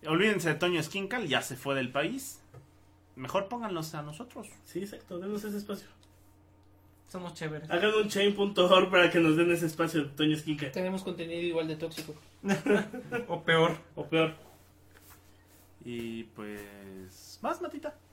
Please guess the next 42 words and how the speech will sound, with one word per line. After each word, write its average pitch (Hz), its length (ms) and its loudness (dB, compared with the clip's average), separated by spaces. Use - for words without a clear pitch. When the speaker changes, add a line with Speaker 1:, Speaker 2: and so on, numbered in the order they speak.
Speaker 3:
Pues, 233 640 4
un 254 320 -4
clásico 233 560 -4
de 185 220 -4
clásicos, 220 640 -6
de 180 140 -10
clásicos, 214 580 -4
de 175 80 -4
bodas, 196 400 -2
quince 180 400 -8
años, 185 240 -6
bautizos, 180 640 -8
fiestas, 180 460 -10
salones 160 360 -4
de 147 100 -6
fiestas, 160 640 -6
de 165 140 -2
rolas 180 300 2
cuando, 156 260 -2
este, 147 640 -6
pasan 175 340 -2
a 165 40 0
bailar 160 360 0
todos 175 340 -2
al, 135 400 -6
al 151 140 -4
centro 165 280 -4
con 160 120 -4
sus 143 80 -6
Speaker 2:
¿Payaso 156 320 6
de 175 80 6
Speaker 3:
globos. 147 160 6
Speaker 2:
rodeo? 180 220 2
Speaker 3:
No, 190 240 4
sí, 214 220 -4
es 214 140 -6
que 262 340 0
Payaso 214 240 2
del 254 100 0
Rodeo 180 180 0
es 202 120 -6
antes. 180 480 -10